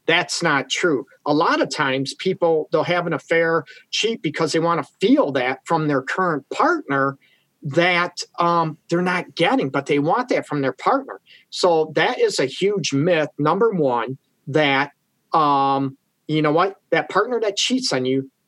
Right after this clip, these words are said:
that they don't love you. It, it is possible. I'm not gonna say it isn't, but that's a huge myth. Most of the time, that's not the case. The other myth everybody's heard, right?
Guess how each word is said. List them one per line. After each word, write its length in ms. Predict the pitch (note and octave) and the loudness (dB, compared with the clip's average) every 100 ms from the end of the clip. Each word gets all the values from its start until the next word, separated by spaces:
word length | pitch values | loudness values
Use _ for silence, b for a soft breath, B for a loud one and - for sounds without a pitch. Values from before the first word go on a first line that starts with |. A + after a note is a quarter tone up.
| - | -4
that 140 | D3 | 0
they 120 | F3 | 2
don't 200 | F3 D#3+ | 2 2
love 300 | D#3 D#3+ D3 | 2 2 2
you. 180 | A2+ A2 - | -2 -8 -2
It, 260 | E3+ - | -2 0
it 180 | - F3 | 2 4
is 200 | F3+ D4 | 4 0
possible. 420 | - C3+ G#2+ - | -2 -2 -2 -2
I'm 120 | C3+ | -2
not 160 | G3 A#3 | -2 -2
gonna 120 | G3+ | -2
say 260 | - G3 D#3 | 0 0 2
it 80 | D#3 | 0
isn't, 320 | A3 B2+ - b b - | -2 -4 -10 b b -4
but 80 | |
that's 240 | F3 G3+ F3+ | 0 0 -2
a 60 | |
huge 440 | C3 - A#3+ A3+ - | -6 -2 -2 -2 -2
myth. 200 | C3 A#2+ | -2 -2
Most 380 | C#3 E3+ A#3+ - | -2 -2 -2 0
of 80 | A#3+ | 0
the 100 | C#3+ | -2
time, 400 | - - G#3+ C#3+ | -4 -4 -2 -2
that's 280 | C#3 - D#3+ | -2 -4 -2
not 240 | E3 E3+ | -2 -2
the 80 | C3+ | -6
case. 540 | - - D3 - - - b b b b - | -6 -2 -2 -2 -10 -18 b b b b -2
The 100 | F3 | 0
other 260 | F3+ F#3+ G3+ | 2 2 2
myth 380 | F#3 F#3+ F#3+ | 2 0 0
everybody's 580 | C3 C#3+ D3+ D#3+ D#3 D3 | 0 0 2 2 0 0
heard, 260 | D#3 C#3+ A#2 | 0 0 0
right? 340 | A#2+ C#3 F3 | 0 0 0